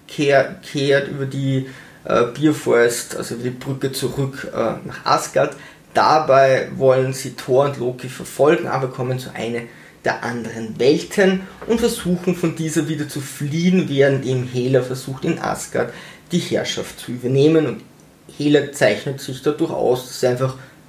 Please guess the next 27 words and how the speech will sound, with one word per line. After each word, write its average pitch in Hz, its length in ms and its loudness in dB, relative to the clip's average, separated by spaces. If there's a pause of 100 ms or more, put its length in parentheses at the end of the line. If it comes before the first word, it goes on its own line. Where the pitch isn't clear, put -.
nur 156 500 4
böse 123 360 0
ist, - 340 -10
also 107 220 -8 (1000)
anders 139 360 4
böse 120 360 0
als 113 180 -2
Loki. - 380 -8 (1900)
Kritik 175 640 0
an 156 80 0
dem 185 160 2
Ganzen: 185 680 0 (880)
Der 185 140 4
Film 220 720 0
geht 196 260 0
schon 196 320 4
mit 185 220 2
den 170 180 2
Konsequenzen 165 720 -4
vom 160 340 2
ersten 143 440 -2
Teil 143 300 2
um, 170 180 0
aber 139 220 0
nur 170 480 2
sehr - 280 2
oberflächlich. 143 760 -2